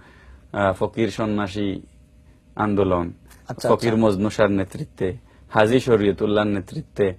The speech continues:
Speaker 1: ফরায়েজি
Speaker 2: সেগুলো
Speaker 1: আন্দোলন।
Speaker 2: তো হযরত শাহজালাল রহমতুল্লাহ অনেক পরের।
Speaker 1: পরে। আমাদের মতো এখন আমরা যেভাবে জ্বালাও পোড়াও, ভাঙচুর,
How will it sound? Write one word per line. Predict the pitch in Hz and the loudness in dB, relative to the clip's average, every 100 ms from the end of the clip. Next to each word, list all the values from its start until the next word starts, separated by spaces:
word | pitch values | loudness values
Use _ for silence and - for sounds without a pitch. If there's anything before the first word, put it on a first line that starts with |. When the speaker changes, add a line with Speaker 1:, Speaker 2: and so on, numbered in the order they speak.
| - - - | -12 -20 0
Speaker 1:
ফরায়েজি | 113 104 113 107 | 4 6 6 8
Speaker 2:
সেগুলো | 117 196 233 | 8 10 8
Speaker 1:
আন্দোলন। | 202 233 | 8 8
Speaker 2:
তো | 226 190 | 10 8
হযরত | 175 190 | 6 2
শাহজালাল | - 180 185 208 202 | 6 8 10 8 10
রহমতুল্লাহ | 196 196 180 185 | 8 6 6 6
অনেক | 175 165 - | 6 2 6
পরের। | 160 131 113 | 8 8 6
Speaker 1:
পরে। | 139 135 101 87 _ - | 10 12 10 2 _ 4
আমাদের | 123 151 175 196 | 10 12 12 10
মতো | 190 180 190 | 8 8 8
এখন | 170 143 175 175 | 8 8 4 4
আমরা | 151 151 151 | 4 4 4
যেভাবে | 143 143 139 143 | 6 6 6 6
জ্বালাও | 131 120 117 107 | 8 10 10 8
পোড়াও, | 117 117 117 | 6 8 8
ভাঙচুর, | 113 113 113 - 107 | 6 4 2 0 0